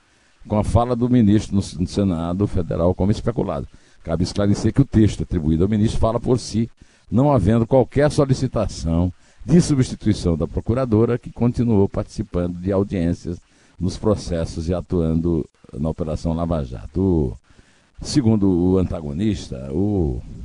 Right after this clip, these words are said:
Intercept Brasil faz pastéis de vento na sua pastelaria, e o Reinaldo Azevedo na Band News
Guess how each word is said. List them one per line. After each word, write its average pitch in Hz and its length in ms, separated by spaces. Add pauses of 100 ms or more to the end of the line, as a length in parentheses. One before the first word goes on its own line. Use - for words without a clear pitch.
(460)
Intercept 87 580
Brasil 104 760 (680)
faz 107 400
pastéis 113 600
de 98 140
vento 80 460
na 71 120
sua 78 220
pastelaria, 107 680 (440)
e 123 300
o 131 80
Reinaldo 95 380
Azevedo 85 400
na 90 100
Band 82 160
News 87 520